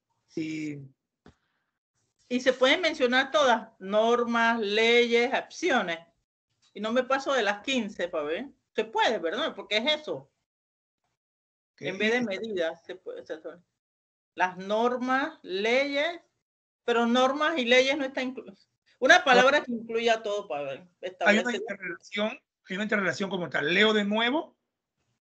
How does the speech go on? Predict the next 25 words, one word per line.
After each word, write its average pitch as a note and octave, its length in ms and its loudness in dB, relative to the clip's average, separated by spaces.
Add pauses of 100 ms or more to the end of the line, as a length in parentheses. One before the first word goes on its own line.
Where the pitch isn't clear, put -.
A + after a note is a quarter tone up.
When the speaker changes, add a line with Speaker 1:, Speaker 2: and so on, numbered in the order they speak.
(100)
Speaker 1:
Y A#3+ 480 -2 (480)
establecer G#3+ 760 2
y C#4+ 40 -2
aplicar A#3 460 -2
las A#3+ 180 2
medidas B3 680 -2 (500)
para G3+ 240 4
la F#3+ 140 0
protección F#3 560 -4
animal. F3 600 0 (600)
Eh, E3 200 -10 (380)
eh, E3+ 500 -2 (280)
bueno, A3 320 0
de F#3+ 80 2
antemano, F#3 560 0
el A3 100 -6
tema A3 240 0
de G#3+ 80 0
establecer E3+ 600 0
y A#3+ 80 2
aplicar G3+ 640 2 (560)
es, E3+ 600 -2 (680)
lo F3+ 120 0
deja F3 200 4
bas-, E3+ 220 2